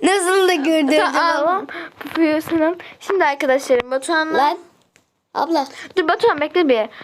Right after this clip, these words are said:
Speaker 2: Batuhan, seni bunu alalım. Batuhan, sen o, e, şey, simit alalım mı? Sen yüzme bilmiyorsun. Ben de bilmiyorum,
Speaker 1: Hayır.
Speaker 2: olsun. Giy.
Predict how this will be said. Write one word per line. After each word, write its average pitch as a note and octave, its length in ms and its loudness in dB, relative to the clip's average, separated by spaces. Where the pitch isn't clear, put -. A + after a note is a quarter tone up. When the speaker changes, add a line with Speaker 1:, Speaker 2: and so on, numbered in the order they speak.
Speaker 2:
Batuhan, E4 220 0
seni D#4 200 0
bunu D4+ 160 0
alalım. A#3 220 0
Batuhan, B4 240 0
sen A#4 200 4
o, - 20 4
e, F4 260 0
şey, F#4 160 -4
simit F#4+ 340 -2
alalım G#4 300 4
mı? D4+ 80 -4
Sen D#4 100 -6
yüzme D4 280 -6
bilmiyorsun. B3 440 -8
Ben C#4 100 -6
de A#3+ 120 -8
bilmiyorum, A#3 280 -8
Speaker 1:
Hayır. C4 120 -4
Speaker 2:
olsun. A#3+ 340 -10
Giy. C4+ 160 -8